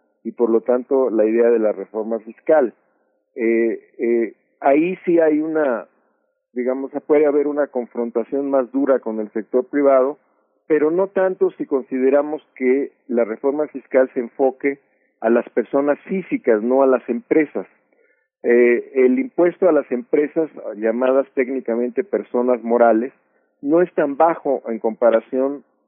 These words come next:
a los estándares internacionales. Ahí más bien lo que ha pasado son, como hemos dicho, la ilusión y la evasión fiscal. Eh, y hay otro problema que también hay que combatir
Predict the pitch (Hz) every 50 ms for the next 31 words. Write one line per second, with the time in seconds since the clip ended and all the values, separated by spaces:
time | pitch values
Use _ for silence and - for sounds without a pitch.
0 | _ _ - 117 110 107 107 107 104 107 104 - _ - _ _ - 127 131 135
1 | 135 131 120 - - 120 113 - 113 110 117 120 120 117 - 127 123 131 147 151
2 | 156 139 113 104 - _ _ _ _ _ _ _ _ _ _ _ _ - 120 117
3 | 127 135 139 151 151 147 143 135 147 151 147 139 123 - 127 123 - - 135 127
4 | - 135 127 127 131 131 123 - 120 117 120 123 120 - _ _ - 104 104 110
5 | 110 110 117 113 107 - 120 113 - - 131 123 107 92 104 104 104 101 98 95
6 | 95 - - 120 117 117 120 113 107 107 101 92 98 98 95 - 110 107 104 -
7 | 113 - - - 143 143 139 117 104 _ _ _ _ _ _ _ _ _ _ _
8 | _ _ - 131 123 113 110 107 104 - - _ _ _ _ _ _ _ _ _
9 | _ _ _ _ _ _ _ - 147 147 160 170 170 170 180 - 170 165 - 170
10 | 160 165 160 165 165 160 - 135 123 - 117 117 127 135 139 143 135 - 135 -
11 | 135 123 117 117 113 - 131 131 135